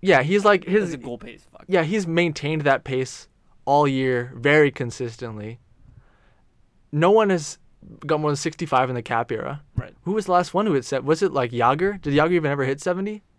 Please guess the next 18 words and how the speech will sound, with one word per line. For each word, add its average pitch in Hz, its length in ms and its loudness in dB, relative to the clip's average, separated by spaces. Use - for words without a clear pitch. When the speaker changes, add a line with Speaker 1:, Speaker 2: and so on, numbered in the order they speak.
Speaker 1:
Was 143 160 -6
it, 139 200 0
was 139 140 -4
it 147 80 -4
Lemieux? 139 400 0
Speaker 2:
Let's - 160 -20
see. - 140 -20
Speaker 1:
I - 80 0
have 165 80 0
no 156 100 0
idea. 170 320 2
Did 160 160 -10
Steve 185 220 -4
Yzerman 165 360 2
get 185 140 0
seventy 190 340 -4
one 190 220 -2
year? 202 200 -8